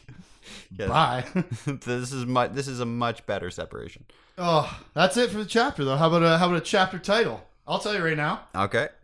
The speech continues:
Speaker 2: All these are bad. <laughs> I didn't come up with any good ones.
Speaker 1: I, I got one.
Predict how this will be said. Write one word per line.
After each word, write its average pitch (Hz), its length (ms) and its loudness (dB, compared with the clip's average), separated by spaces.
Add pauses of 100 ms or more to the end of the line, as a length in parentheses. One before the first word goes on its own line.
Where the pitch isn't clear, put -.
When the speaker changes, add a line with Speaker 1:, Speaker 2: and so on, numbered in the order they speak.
Speaker 2:
All 170 220 -2
these 165 160 -4
are 135 80 -10
bad. 107 380 -12 (200)
<laughs> - 180 -14
I 196 580 -2
didn't 226 160 2
come 196 140 -2
up 196 100 2
with 135 160 0
any 135 180 -2
good 113 180 -10
ones. 101 280 -20 (480)
Speaker 1:
I, 135 240 4
I 151 120 0
got 233 180 2
one. 220 320 -2